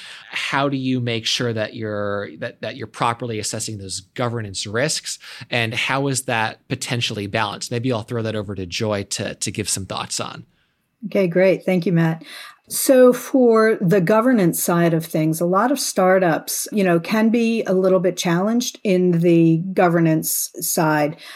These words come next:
Speaker 2: uh, just because they've been focusing on their product and getting their product out to market or their technology out to market. And so this is where the engagement part is really important, where,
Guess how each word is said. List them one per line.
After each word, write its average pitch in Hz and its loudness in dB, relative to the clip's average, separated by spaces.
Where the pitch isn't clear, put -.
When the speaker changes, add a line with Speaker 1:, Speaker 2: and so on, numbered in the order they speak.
Speaker 2:
uh, 170 2
just 175 2
because 214 4
they've 208 4
been 214 0
focusing 214 0
on 208 2
their 208 0
product 202 0
and 165 4
getting 165 2
their 165 2
product 165 0
out 165 0
to - -4
market 165 0
or 156 0
their 151 -2
technology 165 -2
out 175 0
to - -2
market. 165 0
And 185 0
so 190 4
this 220 0
is 269 -2
where 214 2
the 180 2
engagement 165 2
part 165 0
is 175 2
really 165 4
important, 170 0
where, 170 4